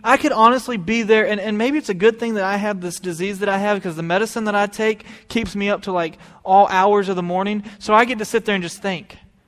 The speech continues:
and dwell on the things of God. How many of you devote yourself to the studying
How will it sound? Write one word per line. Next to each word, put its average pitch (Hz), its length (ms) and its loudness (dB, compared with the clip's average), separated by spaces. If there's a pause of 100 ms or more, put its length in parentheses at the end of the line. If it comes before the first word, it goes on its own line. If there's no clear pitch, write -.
(120)
and 170 120 -6
dwell 170 480 2 (320)
on 185 120 -4
the 180 40 -4
things 202 280 -6
of 160 120 -8
God. 165 400 -4 (3250)
How 269 180 -2
many 302 240 -4
of 226 120 -4
you 233 420 -2 (200)
devote 226 640 4
yourself 214 600 -4 (1600)
to - 100 -8
the 226 120 2
studying 226 920 -4